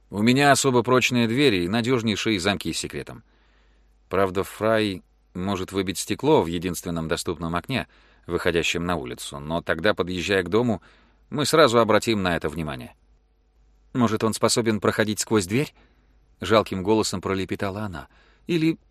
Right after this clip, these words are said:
сквозь замочную скважину?» «Ты сама не веришь тому, что говоришь».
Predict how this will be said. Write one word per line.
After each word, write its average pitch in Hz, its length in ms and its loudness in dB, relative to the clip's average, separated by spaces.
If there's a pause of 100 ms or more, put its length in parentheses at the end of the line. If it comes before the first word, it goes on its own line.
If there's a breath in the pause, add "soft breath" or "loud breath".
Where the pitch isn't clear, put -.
(160)
сквозь 160 300 0
замочную 165 460 0
скважину?» 92 480 -2 (680)
«Ты 110 160 2
сама 107 400 0
не 76 140 -8
веришь 101 360 -2
тому, 85 240 -6
что - 160 -6
говоришь». 71 440 -10